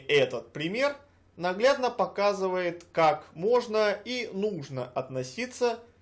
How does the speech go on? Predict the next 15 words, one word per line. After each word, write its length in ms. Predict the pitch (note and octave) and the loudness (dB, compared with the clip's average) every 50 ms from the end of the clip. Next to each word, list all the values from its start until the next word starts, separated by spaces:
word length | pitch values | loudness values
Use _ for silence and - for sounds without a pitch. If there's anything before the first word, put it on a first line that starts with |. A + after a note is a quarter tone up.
| _ _ _ _ _ _ | _ _ _ _ _ _
к 60 | - | -2
такому 520 | - E3 E3 - D#3 D#3 C#3+ C3 B2+ B2+ | -2 -2 -2 0 -4 -4 -2 -2 -4 -6
понятию, 920 | - - D3 C#3 C#3 D3+ E3 F3+ G3 G3 - G#3+ G#3 G#3 G3+ G3+ - - - - | -4 0 0 0 2 2 2 0 0 -2 -2 0 2 2 2 0 -4 -14 -14 -2
как 280 | - A#3+ B3+ B3+ - - | 2 2 2 2 0 -8
именованные 760 | A#3+ A3+ G3 F3+ D#3 C#3+ D3+ D#3 D3 C#3 C#3 C#3 C#3 C3 B2+ | -6 -4 -4 -4 -2 -2 -2 -2 -2 -2 -4 -4 -6 -6 -8
требования 680 | C3 - C3+ C3 B2+ A#2+ A2 A2+ A#2+ A#2+ A#2 A2 - - | -6 -6 -4 -2 -2 -4 -4 -8 -12 -12 -14 -16 -18 -18
к 80 | - | -18
типам 520 | - - E3 F3 E3+ F3 G#3+ G#3+ G#3 - - _ _ _ _ _ _ _ - | -16 -10 -10 -10 -4 -4 -4 -4 -4 -10 -16 _ _ _ _ _ _ _ -14
в 60 | E3+ | -8
языке 800 | F#3 A#3 A3 - D3+ B2+ - - C3 B2+ B2+ B2+ B2 B2+ - - _ _ _ _ _ _ _ _ _ | -6 -6 -4 -4 -6 -8 -8 -6 -4 0 2 2 0 0 -4 -14 _ _ _ _ _ _ _ _ _
C 180 | - - - B2+ | -16 -12 -12 -12
plus 320 | - C3+ B2+ B2+ B2+ - | -8 -6 -6 -6 -8 -10
plus. 340 | - - - - - - _ _ _ _ _ _ _ _ _ _ _ _ _ _ _ _ _ _ _ _ _ _ _ _ | -18 -20 -20 -20 -20 -20 _ _ _ _ _ _ _ _ _ _ _ _ _ _ _ _ _ _ _ _ _ _ _ _
Не 440 | - D3 D3 D#3 D#3 D3+ C#3+ C#3 - | -12 -8 -2 0 2 4 4 4 2
отказывая 1120 | - - C#3+ C#3+ - - - E3 D#3+ D3+ C#3+ C#3 C#3 C3+ C3+ C3+ C3+ C3+ C3 C3 B2+ - | 0 0 -2 -2 -2 0 4 6 6 6 6 4 2 2 4 4 6 6 6 4 2 0